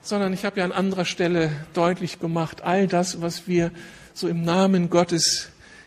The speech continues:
in dieser Welt tun und für ihn tun, das trainiert uns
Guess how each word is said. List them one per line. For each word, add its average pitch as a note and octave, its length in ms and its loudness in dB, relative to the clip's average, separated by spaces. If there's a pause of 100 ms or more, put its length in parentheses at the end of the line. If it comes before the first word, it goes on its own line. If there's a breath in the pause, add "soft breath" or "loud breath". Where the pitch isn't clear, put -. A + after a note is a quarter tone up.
in F#3+ 140 -2
dieser F#3 340 -4
Welt F3 400 0
tun F#3 380 0
und D3+ 160 -4
für - 260 -4
ihn G3+ 440 -2
tun, D3+ 480 -4
das - 260 -8
trainiert A#3 840 2
uns A3 460 0